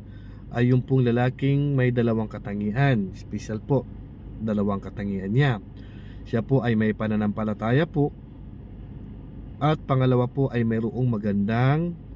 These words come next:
pag-uugali. Pwede niyo pong isama sa dua, "Ya Allah, ipagkaloob niyo po sa akin, Ya Allah, na maging asawa ko po ang lalaking ito na si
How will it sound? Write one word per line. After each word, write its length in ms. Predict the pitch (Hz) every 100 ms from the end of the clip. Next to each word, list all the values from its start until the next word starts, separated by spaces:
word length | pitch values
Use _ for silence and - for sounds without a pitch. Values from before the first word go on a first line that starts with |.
| - 101
pag-uugali. 960 | 95 101 101 98 98 101 104 139 - - - - - - - - - - - - - - - -
Pwede 240 | 190 202
niyo 80 | 226
pong 160 | 180
isama 400 | 156 139 135 123
sa 80 | 123
dua, 240 | 107 104 113
"Ya 240 | 123 123
Allah, 320 | 123 123 143 151
ipagkaloob 480 | 131 117 117 113 107
niyo 160 | 120
po 320 | 104 135 147 139
sa 320 | - 104 113
akin, 240 | 113 117
Ya 80 | 117
Allah, 320 | 113 123 156
na 80 | 160
maging 320 | 123 110 104
asawa 320 | 104 107 104 104
ko 80 | 104
po 240 | - 139
ang 80 | 123
lalaking 480 | 107 107 107 - 101
ito 320 | 98 - 147
na 160 | 156
si 80 | 127